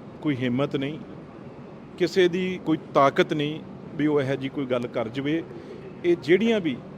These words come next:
ਕੋਈ ਇਹੋ ਜਿਹੀਆਂ ਗੱਲਾਂ ਲਿਖਦਾ, ਉਹ ਸਿਰਫ ਤੇ ਸਿਰਫ ਜਿਹੜਾ ਅਬਨੋਰਮਲ ਆਦਮੀ ਹੋ ਸਕਦਾ, ਕੋਈ ਹੋਰ ਐਸਾ ਬਿਮਾਰ ਆਦਮੀ ਹੋ ਸਕਦਾ,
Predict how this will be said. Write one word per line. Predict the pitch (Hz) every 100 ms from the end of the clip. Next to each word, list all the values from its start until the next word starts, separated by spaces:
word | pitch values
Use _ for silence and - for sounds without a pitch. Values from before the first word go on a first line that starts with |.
| - - - -
ਕੋਈ | 175 180
ਇਹੋ | 147 147
ਜਿਹੀਆਂ | 143 156 151 147 - - 139
ਗੱਲਾਂ | 135 131 139
ਲਿਖਦਾ, | 135 147 147 143 139 - - - - - -
ਉਹ | 180
ਸਿਰਫ | - 202 202
ਤੇ | - 175
ਸਿਰਫ | 175 165 - - - - - - - - - - - - -
ਜਿਹੜਾ | 139 156 156 147
ਅਬਨੋਰਮਲ | 143 131 123 135 143 139
ਆਦਮੀ | 135 135 139
ਹੋ | 131
ਸਕਦਾ, | 123 131 123 127 - - - - - - - -
ਕੋਈ | 147 127
ਹੋਰ | 120 143 151
ਐਸਾ | 131 156 143 131 - - 139
ਬਿਮਾਰ | 131 127 139
ਆਦਮੀ | 143 135 135 131
ਹੋ | 120
ਸਕਦਾ, | 113 123 135 147